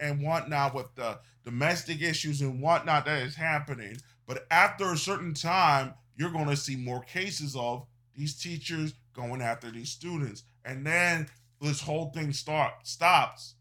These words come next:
Again, when a third wave comes through, if happens, then a third wave comes, they have to close down the schools, same thing again. Then they're gonna have to make a decision on how they go there. Ten,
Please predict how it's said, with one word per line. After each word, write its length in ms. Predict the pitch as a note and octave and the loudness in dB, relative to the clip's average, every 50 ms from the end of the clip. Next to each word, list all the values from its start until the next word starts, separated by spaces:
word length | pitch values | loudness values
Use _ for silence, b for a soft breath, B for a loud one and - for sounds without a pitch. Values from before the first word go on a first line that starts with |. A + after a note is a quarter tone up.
| - | -8
Again, 500 | C#3+ C#3+ C#3 - E3+ G3 G#3 G3+ F3+ D#3 | -6 -6 -4 -2 0 2 2 2 2 0
when 160 | D3 C#3+ C#3 | 0 -2 0
a 180 | C#3+ C#3 C3+ C#3+ - | -2 -2 -4 -4 -2
third 360 | F3 F3+ F#3+ G3 F#3+ E3 D3+ | 0 2 2 2 2 0 -2
wave 300 | D3 D3 C3+ D3 D3 - | -2 -2 -2 -2 -4 -6
comes 380 | - - - E3+ D#3 D#3 D3 - | -6 -6 -6 -4 -4 -4 -4 -6
through, 480 | - - D#3 F3+ G3+ G3 E3+ D3 B2 b b b b _ _ - | -8 -8 -4 0 0 0 0 0 -4 b b b b _ _ 0
if 300 | F#3+ G3+ F#3 - - - - | 2 2 2 0 -4 -12 -14
happens, 680 | - - G3+ G#3+ A3 A3 A3 - F#3 D#3 C3+ A2+ b b b b _ | -2 4 6 8 8 6 4 0 -6 -6 -6 -8 b b b b _
then 160 | - F3 E3+ D#3 | -6 -2 0 0
a 120 | C#3+ A#2+ - | -2 0 2
third 260 | F#3 A3+ A#3+ A#3+ A#3+ | 6 6 6 6 6
wave 260 | A3+ A3 G#3 G3 - | 4 2 2 2 0
comes, 380 | - - F3 E3 D#3 D#3 D3 - | 0 2 4 4 4 2 -2 -6
they 140 | - D#3 D3 | -4 -2 2
have 260 | D3+ D#3+ E3 E3+ - | 4 4 4 2 0
to 60 | D#3+ | -6
close 320 | B2 - F3 F3 G#3 F#3+ | -10 -8 -6 -6 -4 -2
down 220 | F#3+ G#3 G3+ G3+ G3 | 0 0 0 0 0
the 60 | F#3 | -4
schools, 380 | - - - D#3+ D#3 D3 C#3+ - | -8 -8 -8 -8 -6 -4 -4 -4
same 320 | - G3 F#3+ G3+ G#3 F3+ | -4 -4 -4 -4 -4 -6
thing 180 | D#3+ F#3 E3+ D#3 | -6 -6 -6 -4
again. 480 | D3+ C3 C3+ E3+ G3+ F#3+ D#3+ C#3+ C#3+ b b b b b _ _ - | -4 -2 0 2 2 2 2 0 -2 b b b b b _ _ -4
Then 160 | D3+ F3+ G#3 | -2 0 0
they're 100 | G3 F3 | 2 2
gonna 160 | D3+ D#3+ - | 2 4 4
have 180 | D#3 C#3 C3+ - | 4 4 2 0
to 100 | D3 B2+ | -4 -6
make 180 | C3 C3 - | -6 -6 -6
a 40 | D3 | -4
decision 440 | C#3 C#3 C#3+ - E3+ D#3+ D#3 C#3+ B2 | -4 -4 -4 -4 -4 -4 -4 -4 -4
on 80 | A2+ A2+ | -2 -2
how 160 | C3+ C3 C3 | -2 -2 -2
they 100 | C3+ C3+ | -4 -6
go 120 | C3 D3+ | -6 -6
there. 240 | C#3 E3 F3 D#3 - B B B B _ _ _ _ _ _ _ _ _ | -6 -4 -4 -4 -6 B B B B _ _ _ _ _ _ _ _ _
Ten, 460 | - - A#3+ A#3+ B3 B3 B3 C#4+ C#4+ | -4 0 2 2 4 2 0 -2 -6